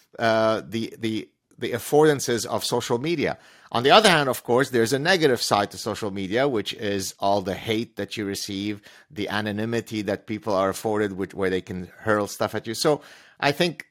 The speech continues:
life is always sort of in the gray. There are positives and negatives to anything. Uh, but you're right. Uh, you know, and I guess that speaks to the earlier point when you said if there was one thing that you had to talk, you had to talk about for the rest of your life, what would it be? And I said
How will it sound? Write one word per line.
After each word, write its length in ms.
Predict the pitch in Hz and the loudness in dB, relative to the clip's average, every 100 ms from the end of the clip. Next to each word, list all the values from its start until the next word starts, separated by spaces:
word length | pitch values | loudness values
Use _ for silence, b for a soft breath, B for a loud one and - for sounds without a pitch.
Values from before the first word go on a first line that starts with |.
| _ | _
life 420 | 123 143 170 156 | 4 8 8 6
is 120 | 151 - | -2 0
always 480 | 139 165 165 147 - | 6 8 10 8 6
sort 160 | 131 127 | 2 2
of 100 | 113 | 0
in 120 | 113 | 0
the 100 | 107 | -2
gray. 380 | 95 113 117 113 - - | 2 2 2 0 -10 -4
There 120 | 101 | 2
are 120 | 101 | 2
positives 520 | 98 127 120 120 117 107 | 4 4 4 4 0 0
and 120 | 104 | -2
negatives 340 | 113 113 104 | -2 -2 -2
to 100 | 92 | -4
anything. 380 | 110 107 113 110 - _ _ _ - - _ _ | -4 -4 -4 -6 -10 _ _ _ -20 -20 _ _
Uh, 280 | 107 113 120 | -2 0 0
but 220 | 120 127 | 0 0
you're 180 | 139 147 | 2 4
right. 360 | 156 113 90 - | 6 6 2 -4
Uh, 400 | 110 104 101 95 - b b b b _ _ - | 2 4 4 2 -2 b b b b _ _ -2
you 120 | 139 | 2
know, 100 | 139 | 4
and 100 | 143 | 4
I 100 | 147 | 4
guess 200 | 175 170 | 2 2
that 160 | - | 0
speaks 320 | - - 180 - | 0 -4 -4 -4
to 80 | |
the 140 | 143 147 | -4 2
earlier 320 | 165 165 151 | 2 4 0
point 220 | 147 147 | 0 -2
when 100 | 131 | -2
you 100 | 127 | -4
said 240 | - 139 117 | 0 0 0
if 140 | 113 | -2
there 140 | 120 | 0
was 160 | 120 110 | 0 2
one 220 | 117 139 | 0 -2
thing 220 | - 131 123 | -2 -4 -4
that 180 | 107 | -4
you 60 | 113 | -2
had 200 | 113 107 | -2 -2
to 80 | 104 | -4
talk, 320 | 123 104 - | 0 0 -2
you 160 | 87 95 | -6 -6
had 120 | 107 | -6
to 80 | 107 | -4
talk 200 | 113 107 | -4 -2
about 180 | 107 101 | -4 -6
for 80 | |
the 60 | 98 | -8
rest 140 | 101 | -8
of 40 | - | -6
your 80 | 98 | -4
life, 280 | 107 110 | -2 -2
what 160 | 107 76 | -4 -4
would 120 | 104 | -4
it 140 | 95 85 | -4 -4
be? 180 | 120 | -2
And 100 | 101 | -2
I 80 | 92 | -4
said 300 | 87 104 90 | -4 -4 -4